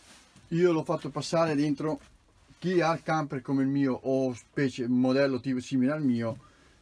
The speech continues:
eh, tra le due di Net hanno questo montante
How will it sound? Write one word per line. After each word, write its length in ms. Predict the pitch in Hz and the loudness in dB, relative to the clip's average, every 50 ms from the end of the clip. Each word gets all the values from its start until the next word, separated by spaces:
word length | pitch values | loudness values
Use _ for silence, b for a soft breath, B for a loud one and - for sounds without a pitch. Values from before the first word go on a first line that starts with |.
| b b b b b _ _ _ | b b b b b _ _ _
eh, 360 | - 123 117 113 110 110 104 95 | -8 -6 -6 -4 -4 -6 -6 -4
tra 180 | - 135 135 135 | 0 2 2 4
le 160 | 131 135 131 | 4 2 2
due 280 | 131 156 156 143 135 | 2 2 4 4 4
di 120 | 131 143 151 | 4 2 2
Net 540 | 139 123 113 110 - _ - 131 127 - - - - _ _ _ _ _ _ _ _ _ _ _ _ _ _ _ _ _ _ _ _ _ _ _ _ _ _ _ b b b b b b b b b b b b b _ _ _ - | 0 0 0 -2 -4 _ -4 -2 -2 -2 -4 -12 -20 _ _ _ _ _ _ _ _ _ _ _ _ _ _ _ _ _ _ _ _ _ _ _ _ _ _ _ b b b b b b b b b b b b b _ _ _ 0
hanno 280 | 143 143 143 143 143 143 | 4 4 6 6 4 2
questo 280 | 143 131 - - 139 | 0 -4 -4 -2 0
montante 800 | 127 131 135 139 123 - 120 113 110 107 98 - 117 120 - | 0 2 2 2 2 0 0 0 0 -2 -2 -2 -4 -4 -4